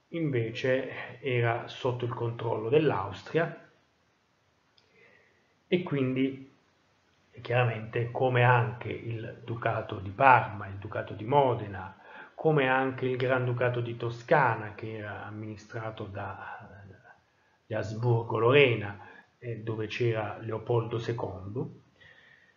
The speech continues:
In questo caso però il Granducato di Toscana, rispetto al Regno Lombardo-Veneto, aveva provato anche a fare delle riforme. L'unico stato che rimaneva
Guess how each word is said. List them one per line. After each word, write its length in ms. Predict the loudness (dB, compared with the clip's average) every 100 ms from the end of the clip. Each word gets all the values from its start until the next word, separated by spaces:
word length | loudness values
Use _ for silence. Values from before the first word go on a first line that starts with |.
| _ _ _ _ _ -10
In 100 | 0
questo 260 | 4 4
caso 380 | 4 0 0 6
però 380 | 8 8 4 2
il 80 | 0
Granducato 480 | 2 2 2 4
di 120 | 2 0
Toscana, 800 | -2 -4 0 2 2 2 2 2
rispetto 760 | 0 -2 2 4 4 0 0
al 80 | 2
Regno 300 | 2 0 2
Lombardo-Veneto, 960 | 4 4 4 4 2 4 4 4 0 2
aveva 320 | 6 8 8
provato 640 | 6 4 4 2 4 4
anche 640 | 2 0 0 0 2 2 0
a 100 | -12
fare 400 | -8 -4 0 0
delle 220 | 0 0
riforme. 640 | -2 -6 -12 -12 -16 -20 -20 _ _ _ _ -20 -20 _ _ _ _ _ _ _ _ _ _ _ _ _ _ -20 _
L'unico 760 | 2 6 6 6 8 8 8 2
stato 1000 | -6 -14 4 6 6 4 0 -6 -6 -12
che 380 | -6 -4 -2 -4 -6
rimaneva 920 | -2 0 2 2 0 -4 -8 -12